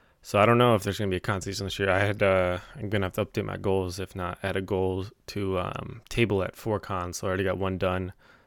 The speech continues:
I was definitely trying to go to WonderCon, L A Comic Con again. So hopefully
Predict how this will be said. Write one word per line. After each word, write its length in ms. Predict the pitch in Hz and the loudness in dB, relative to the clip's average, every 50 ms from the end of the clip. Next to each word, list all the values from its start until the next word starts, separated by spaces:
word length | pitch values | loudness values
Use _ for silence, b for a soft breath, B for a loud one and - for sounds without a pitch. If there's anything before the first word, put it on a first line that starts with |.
| b b b - | b b b -10
I 100 | - 87 | -6 -4
was 140 | 90 87 | -4 -2
definitely 300 | - - 98 - 104 95 | 0 -2 0 0 0 -2
trying 160 | 90 101 92 92 | 0 0 0 2
to 40 | |
go 80 | 92 92 | 2 0
to 80 | 90 90 | 0 2
WonderCon, 800 | 90 92 95 92 90 - 95 92 90 90 90 90 92 92 92 - - | 0 0 0 0 -2 -2 -2 -2 0 0 -2 -2 -4 -8 -10 -8 -4
L 120 | - 101 95 | -2 -2 0
A 60 | 92 | 0
Comic 280 | - - 90 87 87 | -2 -2 -4 -4 -2
Con 160 | - 92 90 90 | -2 -2 -2 -2
again. 360 | 90 90 87 87 87 87 85 | -2 -4 -4 -4 -6 -6 -8
So 220 | - - - 87 | -10 -8 -8 -4
hopefully 640 | 80 95 107 101 - - 123 120 113 113 110 113 | 0 2 0 2 0 0 0 2 2 2 0 -2